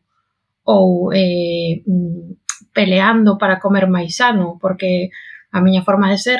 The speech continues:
lévame a comer mal. Pois ese tipo de cousas, eh, tamén me parecen importantes, sobre todo eso, ter en conta que isto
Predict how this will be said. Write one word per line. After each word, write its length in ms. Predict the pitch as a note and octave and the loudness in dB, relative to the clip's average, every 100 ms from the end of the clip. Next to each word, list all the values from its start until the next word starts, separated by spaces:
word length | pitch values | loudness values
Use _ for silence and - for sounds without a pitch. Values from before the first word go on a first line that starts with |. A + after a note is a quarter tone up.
| - | -2
lévame 320 | A#3+ A#3+ A#3 A3 | -2 0 0 0
a 80 | |
comer 240 | G3+ F#3 F#3 | 2 2 4
mal. 400 | A#3 A3 E3+ - _ _ _ _ - | 2 2 -2 -10 _ _ _ _ -4
Pois 160 | G3 F#3+ | -4 -2
ese 160 | A3 A#3 | -4 -4
tipo 220 | A#3 A#3+ | -4 -2
de 120 | A3+ | -2
cousas, 440 | A#3+ C4 C4 C4 C4 | -2 -2 -2 -4 -4
eh, 260 | A#3+ A#3+ A#3 | -2 -2 -2
tamén 260 | A3 B3 | -4 -2
me 120 | A3+ G#3 | -2 0
parecen 340 | G3 F#3+ F#3 | 0 2 0
importantes, 640 | F3+ E3 F3+ A#3 G3+ F#3 F3 | 0 -2 -6 0 0 0 -4
sobre 200 | F3 F#3+ | -4 -4
todo 180 | C4 A3+ | -2 -2
eso, 320 | G#3 F#3 F#3+ G#3+ - - - | -2 -4 -6 -12 -14 -14 -6
ter 140 | B3+ | -2
en 140 | A#3+ A#3 | -2 0
conta 320 | C4+ C4 B3+ | -2 -2 -6
que 140 | A#3+ A#3+ | -4 -6
isto 160 | A#3+ | -6